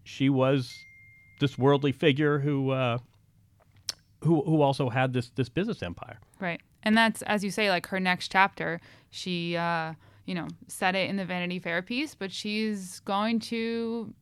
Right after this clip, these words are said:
Speaker 2: climb up her next mountain and, you know, traverse her next terrain here. So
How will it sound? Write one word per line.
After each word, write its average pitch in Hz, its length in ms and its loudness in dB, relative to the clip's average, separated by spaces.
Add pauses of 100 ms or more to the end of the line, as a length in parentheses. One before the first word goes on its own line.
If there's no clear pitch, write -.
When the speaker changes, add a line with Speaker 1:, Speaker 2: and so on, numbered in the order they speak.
(180)
Speaker 2:
climb 208 400 2
up 220 160 0
her 226 160 0
next 226 300 -2
mountain 233 460 4
and, 220 380 2 (280)
you 190 100 -4
know, 175 180 -4 (180)
traverse 214 360 -2
her 220 80 0
next 214 240 -2
terrain 208 320 0
here. 165 240 -4
So 175 320 0